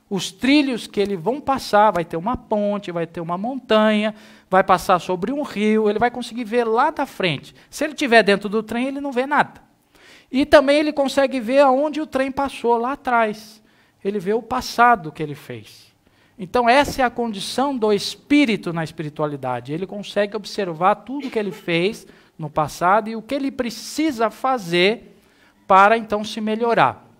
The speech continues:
E a partir desse momento, então, ele escolhe o seu projeto reencarnatório. Nesse projeto reencarnatório, ele prevê nascer cego.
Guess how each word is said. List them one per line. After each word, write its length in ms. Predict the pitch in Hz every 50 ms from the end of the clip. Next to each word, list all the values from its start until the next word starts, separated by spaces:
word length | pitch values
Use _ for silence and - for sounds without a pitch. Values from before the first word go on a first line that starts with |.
| _ _ _ _ _ _ _ _ - _ -
E 60 | 160
a 60 | 156
partir 360 | 151 190 185 175 180 - 262 277
desse 260 | 220 254 247 247 -
momento, 460 | 233 226 226 214 214 226 220 220 214
então, 340 | 208 196 - 220 233 240 233
ele 180 | 226 226 233
escolhe 680 | 240 220 - - - - - - 214 208 220 226 233 233
o 60 | 233
seu 180 | 214 - 226 214
projeto 600 | 214 220 208 196 160 147 165 180 190 190 190 190
reencarnatório. 800 | 185 196 190 - 185 190 196 190 185 - - 139 135 123 110 - _ _ _ _ _ _ _ _ _ _ _ _ -
Nesse 320 | - 170 226 277 285 - 285
projeto 480 | - 262 254 233 202 214 220 214 214
reencarnatório, 840 | 202 185 202 196 190 - 185 180 180 175 170 165 - 185 196 208 202 208
ele 160 | 208 214 214
prevê 400 | 220 214 220 208 175 170 190 202
nascer 360 | 208 214 202 - - 220 214
cego. 540 | 214 - - - 175 160 151 139 127 120